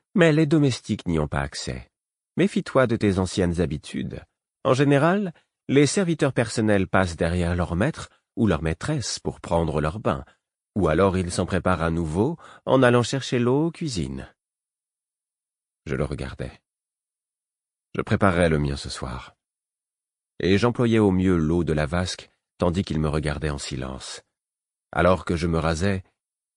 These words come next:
il déclara calmement, « Il faudra te lever plus tôt demain matin.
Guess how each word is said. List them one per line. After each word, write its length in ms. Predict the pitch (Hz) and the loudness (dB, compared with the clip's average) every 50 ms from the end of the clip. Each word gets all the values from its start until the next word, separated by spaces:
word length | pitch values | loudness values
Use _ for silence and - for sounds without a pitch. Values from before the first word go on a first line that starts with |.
| _ _ _ _ _ _ | _ _ _ _ _ _
il 160 | - 110 117 | -2 -2 2
déclara 460 | 120 131 - 123 117 110 107 107 107 | 2 2 2 4 2 4 4 4 2
calmement, « 600 | 101 - 98 98 95 98 95 101 104 107 101 95 - - _ _ _ _ _ _ _ _ _ _ _ | 2 2 2 2 2 2 2 2 2 2 0 -2 -6 -10 _ _ _ _ _ _ _ _ _ _ _
Il 140 | 127 127 127 | -2 -2 0
faudra 280 | - 156 147 127 147 | -2 -2 0 0 2
te 80 | - 156 | 2 4
lever 280 | 135 127 113 127 127 | 4 4 4 4 2
plus 180 | 113 - - 127 | 0 0 -6 -10
tôt 240 | - - 92 82 82 | -6 -2 -2 0 0
demain 200 | 80 78 76 78 | 0 0 -2 -2
matin. 440 | 78 76 76 - - 80 73 69 - | -4 -4 -6 -6 -6 -6 -6 -6 -10